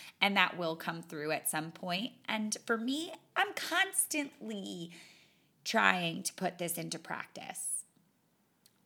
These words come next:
The key is I'm aware of it now. When I look up at five P M and I've worked all day on my day off, I'm like, "Maddie, baby, girl,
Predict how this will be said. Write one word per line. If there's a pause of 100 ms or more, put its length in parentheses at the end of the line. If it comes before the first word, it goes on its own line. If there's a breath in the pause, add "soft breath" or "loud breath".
(280)
The
key
is
I'm
aware
of
it
now.
When
I
look
up
at
five
P
M
and
I've
worked
all
day
on
my
day
off,
I'm
like,
"Maddie,
baby,
girl,